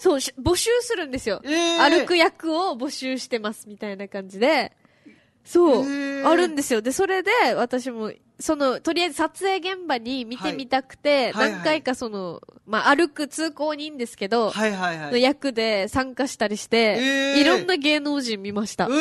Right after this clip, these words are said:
Speaker 2: ー、すごい。
Speaker 1: そう、だから、
Speaker 2: で、あの、
Speaker 1: すごいと思って。
Speaker 2: 撮ってる人もそう、そうなんですけど、
Speaker 1: はいはい。
Speaker 2: でも、あの、その交差点、いつも混んでるんじゃないですか？
Speaker 1: <laughs>
Speaker 2: 特に、あの、そういう人がいらないんじゃないですか？
Speaker 1: 確かに、ほんとそうなんですよ。でも、ほんと、超朝方から撮るんですよ。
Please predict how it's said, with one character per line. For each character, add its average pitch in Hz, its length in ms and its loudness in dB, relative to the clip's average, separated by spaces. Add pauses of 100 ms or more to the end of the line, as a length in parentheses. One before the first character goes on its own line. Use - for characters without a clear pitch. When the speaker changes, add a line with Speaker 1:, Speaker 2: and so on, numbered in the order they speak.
(180)
Speaker 2:
ー、 294 60 0
す 277 160 -6
ご 302 100 2 (220)
い。 - 20 8
Speaker 1:
そ 269 100 6
う、 247 40 2
だ 233 100 -2
か 254 140 0
ら、 220 160 -2 (200)
Speaker 2:
で、 330 80 -8
あ 294 220 0
の、 277 120 2
Speaker 1:
す - 40 4
ご 339 140 4
い 311 80 -2
と 269 80 -2
思 240 120 -4
っ 233 40 -8
て。 202 320 -4
Speaker 2:
撮 320 140 -4
っ 392 40 -6
て - 220 -10
る 254 120 -2
人 233 220 -4
も 214 140 -4
そ 262 260 -4
う、 196 40 -10
そ 277 160 -6
う - 20 -6
な 208 120 -6
ん 160 40 -10
で 262 80 -6
す 311 40 0
け 370 80 6
ど、 302 60 6
Speaker 1:
は 302 60 4
い 294 40 2
は 269 100 6
い。 - 20 4
Speaker 2:
で 302 60 0
も、 226 160 -12 (500)
あ 202 100 -6
の、 196 340 -8
そ - 160 -8
の 339 140 -6
交 427 220 0
差 - 160 -8
点、 208 260 -10
い 247 80 -12
つ - 180 -10
も 440 120 -6
混 508 240 -6
ん 480 60 -10
で 480 60 0
る 392 100 -2
ん 254 40 0
じ 220 60 0
ゃ - 20 -2
な 185 80 -2
い - 20 -6
で 160 60 -8
す - 60 -14
か？ - 60 4 (240)
Speaker 1:
<laughs> - 280 2
Speaker 2:
特 427 220 -4
に、 262 80 -2
あ 262 100 2
の、 247 60 -2
そ 381 200 4
う - 40 2
い - 20 2
う 285 80 0
人 320 100 -6
が 240 100 -2
い 262 80 -4
ら 349 100 -2
な 494 100 -4
い 480 40 -8
ん - 20 -6
じ 415 80 -4
ゃ - 20 -2
な 233 60 0
い 196 40 0
で 185 60 -4
す - 60 -16
か？ - 100 -8
Speaker 1:
確 453 80 4 (340)
か 440 80 6
に、 466 120 0
ほ 392 80 2
ん 453 40 -2
と 494 100 0
そ 523 120 -4 (100)
う 494 40 2
な 370 60 0
ん - 20 -6
で 294 80 -10
す - 40 -2
よ。 247 60 2
で 302 140 6
も、 311 260 2 (320)
ほ 415 140 -4
ん 427 60 -6
と、 - 80 -4 (500)
超 523 120 0 (200)
朝 339 360 2
方 320 260 0
か 277 140 -2
ら 226 100 0
撮 254 140 0
る 233 100 -2
ん 208 60 -12
で 202 60 -8
す - 120 -8
よ。 - 100 -8